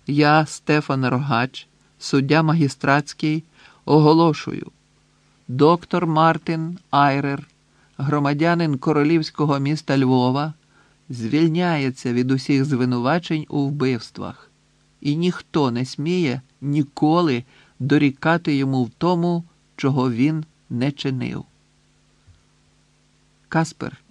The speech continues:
почав розв'язувати Лукаша, ще коли листа не було дочитано до кінця,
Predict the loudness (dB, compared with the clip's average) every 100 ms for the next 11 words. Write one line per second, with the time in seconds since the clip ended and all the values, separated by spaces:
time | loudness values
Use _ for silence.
0 | _ -10 -6 -4 -4 -6 -4 -2 0 -2
1 | -2 -2 -2 -4 -4 -4 -4 -4 -6 -8
2 | -6 -6 -6 -12 _ -20 -20 -20 -4 -4
3 | 0 0 0 -2 -2 -2 -2 -4 -6 -4
4 | -4 -2 -2 -2 -4 -4 -6 -4 -6 -6
5 | -8 -10 -12 -12 -14 -14